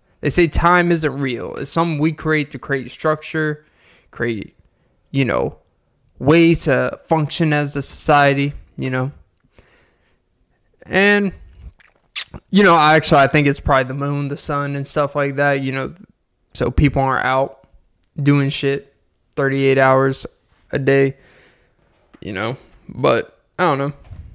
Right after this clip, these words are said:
you know, that would be cool. Like, imagine if we actually didn't have a time thing we focus on. It's just like, "Hey, you're gonna go to work,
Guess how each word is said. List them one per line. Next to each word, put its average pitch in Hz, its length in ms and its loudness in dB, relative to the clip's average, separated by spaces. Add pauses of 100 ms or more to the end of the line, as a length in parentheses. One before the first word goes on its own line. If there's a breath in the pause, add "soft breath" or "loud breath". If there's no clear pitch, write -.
(260)
you - 100 -6
know, 131 200 -4 (580 loud breath)
that 269 180 4
would 285 100 2
be 269 80 2
cool. 208 400 2
Like, 135 320 -2
imagine 214 480 0
if 180 140 -4
we 175 140 0
actually 131 580 -4 (120)
didn't 131 440 -4 (180)
have 139 260 2
a 135 60 -2
time 147 380 -4
thing 139 180 -6
we 131 120 -6
focus 147 440 -2
on. 127 200 -6
It's 131 140 -6
just 135 120 -4
like, 135 200 2
"Hey, 139 260 0 (340 loud breath)
you're 180 100 2
gonna 220 220 4
go 156 200 4
to 180 80 6
work, 196 580 0